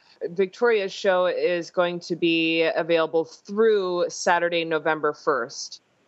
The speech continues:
Uh, that will be the last day that her show is open to the public.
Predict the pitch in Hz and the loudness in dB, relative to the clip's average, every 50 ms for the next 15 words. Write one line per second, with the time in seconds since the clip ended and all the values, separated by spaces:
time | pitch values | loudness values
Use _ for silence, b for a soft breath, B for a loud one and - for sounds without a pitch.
0 | _ _ _ _ - 165 160 156 156 170 170 165 160 196 185 175 180 160 170 160 | _ _ _ _ 2 2 2 2 2 0 0 0 0 -4 -4 -4 -2 0 0 0
1 | 160 160 156 156 160 170 170 - - - 180 170 160 160 156 156 156 151 147 104 | 2 2 2 2 0 -2 -6 -12 -10 -4 -2 0 0 2 0 0 0 0 -2 -4
2 | 117 160 156 151 151 - 175 165 156 - - - 160 156 151 147 147 147 - - | -2 -2 -2 -2 -2 -2 -2 -2 -2 -2 -2 0 0 0 0 0 -2 -4 -2 -2
3 | 139 151 - 160 156 147 - 165 147 143 - - 165 147 143 151 151 147 147 143 | -2 -2 -2 -4 -6 -6 -6 -4 -4 -4 0 2 2 2 2 2 2 0 0 -4